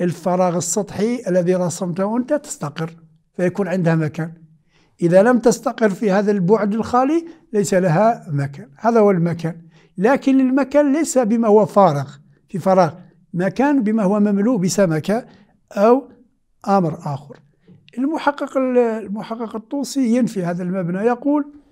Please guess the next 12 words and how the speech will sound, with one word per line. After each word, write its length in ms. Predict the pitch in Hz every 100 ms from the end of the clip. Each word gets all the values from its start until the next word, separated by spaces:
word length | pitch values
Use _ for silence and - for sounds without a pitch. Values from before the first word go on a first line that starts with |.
| _ -
تصور 520 | - 320 254 190 202
هذه 120 | 202
السمكة 560 | 170 - 214 233 226 240
في 440 | - 196 196 -
الماء 380 | 185 214 - 240
أو 120 | 226
طائر 540 | 226 247 202 202 254
في، 480 | 233 202 202 220 240 - _ _ _ _ _ _ _ _
في 580 | _ 190 196 214 -
الهواء. 440 | 185 143 151 151 - - _ _ _ -
الهواء 420 | 208 196 247 277
يتحرك 600 | 269 254 - 262 240 233